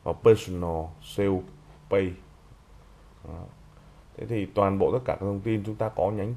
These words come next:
trái là có một link, nhánh phải có một link. Các vấn đề về link affiliate là chúng ta sẽ nhìn thấy ở trong đây. Đấy, thằng đặc biệt là chúng ta có được các cái tỷ lệ năng động rồi, tất cả các yếu tố về B V điểm các thứ, đúng không ạ? Và đây là mới đầu, thì tôi làm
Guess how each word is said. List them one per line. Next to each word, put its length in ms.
trái 320
là 180
có 80
một 180
link, 240
nhánh 120
phải 300
có 120
một 140
link. 200
Các 220
vấn 160
đề 160
về 160
link 260
affiliate 540
là 100
chúng 100
ta 100
sẽ 100
nhìn 180
thấy 100
ở 120
trong 180
đây. 120
Đấy, 280
thằng 280
đặc 160
biệt 260
là 140
chúng 120
ta 140
có 360
được 80
các 140
cái 80
tỷ 180
lệ 240
năng 280
động 180
rồi, 280
tất 100
cả 140
các 100
yếu 260
tố 340
về 160
B 100
V 60
điểm 180
các 180
thứ, 180
đúng 100
không 160
ạ? 60
Và 120
đây 140
là 100
mới 240
đầu, 280
thì 120
tôi 100
làm 240